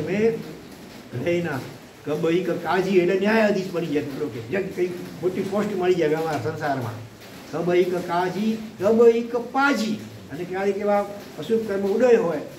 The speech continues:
તો પાજી એટલે પટાવાળો, નોકરી કરવી હોય પટાવાળા તરીકેની, એ સ્થિતિ પણ આવે. પુણ્યના ઉદયથી બાહ્ય અનુકૂળતા આપે, પાપના ઉદયથી પ્રતિકૂળતા મળે. કબઈક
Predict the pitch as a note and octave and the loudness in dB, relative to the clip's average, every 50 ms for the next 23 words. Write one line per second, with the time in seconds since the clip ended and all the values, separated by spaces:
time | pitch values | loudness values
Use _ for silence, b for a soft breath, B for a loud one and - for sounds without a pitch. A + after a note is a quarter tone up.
0 | - - - F#3+ F3+ - G#3 G#3 G#3+ - G#3 A3+ A3 A3 A3 A3 G#3+ A3 A3 - | -16 -10 -8 -8 -6 -2 -2 -2 0 0 0 0 0 2 0 0 0 -2 -4 0
1 | - B3 A3+ G3+ F3 - - - - - - - - - F3 F#3+ G3+ G#3+ G3 - | 2 4 4 4 2 0 -4 -8 -12 -16 -20 -20 -16 -10 -10 -6 -6 -4 -4 -2
2 | A3 A3 A3+ A3 G3 G3+ G#3 - - G3+ G3 F3+ F#3 E3+ F3 E3+ D3+ D#3+ D#3 E3 | -2 0 2 2 2 0 -2 -2 -2 -2 -2 -2 -2 -2 -2 -2 -4 -4 -6 -8
3 | E3 D#3 D#3 D3+ C3 A#2 A2 - - - - - - - - - - - - - | -8 -6 -6 -4 -4 -4 -6 -8 -12 -14 -16 -18 -20 -18 -18 -18 -18 -18 -18 -18
4 | - - - - - - - - - C4 C4 - B3 A#3 B3+ A3+ F3+ F#3 E3+ D3+ | -18 -18 -18 -18 -18 -18 -12 0 2 4 4 4 4 2 0 0 0 -2 0 0
5 | C#3 A#2 G#2 - G2+ - - - - - - - - - - - - - - - | -2 -2 -4 -6 -8 -10 -12 -16 -18 -20 -20 -18 -18 -18 -18 -18 -20 -20 -16 -12
6 | - E3 F3+ F3 F3+ F3 F3 E3+ E3+ E3+ E3+ E3 - - D#3 D#3+ - - - - | -8 -4 -2 -2 -2 -2 0 -2 0 0 0 -2 -2 -4 -6 -8 -10 -12 -14 -16
7 | - - - - - - - C#3 D#3 D#3+ E3 D#3+ E3+ G3+ G3+ F#3 F#3+ F3+ E3+ E3 | -18 -20 -20 -20 -20 -14 -8 -4 -2 0 0 0 0 0 2 2 2 2 2 0
8 | C#3 B2+ - - - - - - - - - - E3+ F3+ F3 F3 F3 E3 D#3 D3+ | -2 -2 -2 -4 -8 -10 -14 -16 -18 -18 -6 0 2 2 2 2 -2 -2 -2 2
9 | D#3 D#3 - F#3 - - F#3+ F#3+ - A#3+ A3+ A3 G#3+ G#3 G3 F3+ D#3+ C#3+ C3+ B2 | 2 2 2 0 -4 -6 -6 -4 -2 -2 0 0 -2 0 -2 -2 -2 -2 -2 -4
10 | - - - - - - - - - - - - F3+ G3 G#3 G#3+ A3 G3+ G#3 A3 | -6 -6 -10 -14 -18 -20 -20 -20 -20 -20 -10 -2 0 2 4 4 4 4 4 2
11 | G#3+ - A3 | 0 2 4